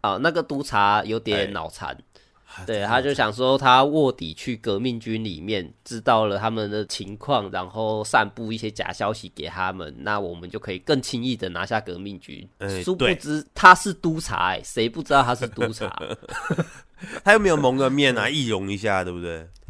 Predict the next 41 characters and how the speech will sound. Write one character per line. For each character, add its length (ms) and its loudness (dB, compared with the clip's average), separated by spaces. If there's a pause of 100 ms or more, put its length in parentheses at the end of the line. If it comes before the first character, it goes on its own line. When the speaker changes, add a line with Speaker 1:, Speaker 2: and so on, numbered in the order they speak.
(280)
Speaker 1:
送 280 4
信 240 0
的 80 4
小 180 4
朋 220 0
友 160 0
一 80 -4
看 240 -4
到 160 2
他， 220 2
就 260 2
直 240 -8
接 180 2
说 240 -2
出 220 -8
他 180 0
就 200 0
是 160 -4
那 140 0
个 120 -4
警 240 -10
察 220 -6
的 120 -6
督 220 -12
察， 360 -8
来 140 -4
这 140 -8
边 160 -6
做 160 -10
卧 340 -8
底， 220 -20
而 120 -6
被 260 -2
革 180 -2
命 160 -4
军 180 -6
给 140 -4
抓 300 2
了 100 0
起 260 -12
来。 160 -10